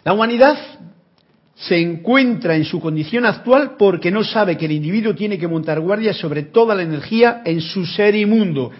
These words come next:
Ah, y por esto viene lo de la uno-, autohipno-, hipnosis. Tiene que montar guardia sobre toda la energía en su ser inmundo y que es responsable por la manera en que la utiliza,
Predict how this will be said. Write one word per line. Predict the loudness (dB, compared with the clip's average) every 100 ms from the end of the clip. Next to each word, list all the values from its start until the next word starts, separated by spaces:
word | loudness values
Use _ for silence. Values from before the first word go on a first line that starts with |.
| -4
Ah, | -2 -2 -4
y |
por | -8 -6
esto | -8 -6
viene | -4 -2 -2
lo | -2
de | -2
la | -2
uno-, | -2 -4 -8 -10 -8 -8 -6
autohipno-, | -6 -6 -4 -4 -4 -6 -8
hipnosis. | -8 -2 -2 -2 -8 -18 -20 -20 -20 -20 -20 _ _
Tiene | 2 4 4 2
que | 2 2
montar | 0 0 0 0
guardia | 2 4 6 4 0 -2
sobre | -2 -2 -2
toda | -4 4 8 8 6
la | 2
energía | 0 -2 -2 0 4 4 2
en | -2 -4
su | -4 -6
ser | -2 2 2 0
inmundo | -4 -2 0 -2 -4 -12 -16 _ _ _
y | -8 -6
que | -2 0
es | 0
responsable | -4 -6 -6 -6 -4 -2 -2 -2 -4 -6 -16 _
por | -4 -2
la | -4 -4
manera | -4 0 2 2 0 -4
en | -6 -4
que | -6
la | -4 -4
utiliza, | -6 -6 -8 -6 -6 -6 -10 -12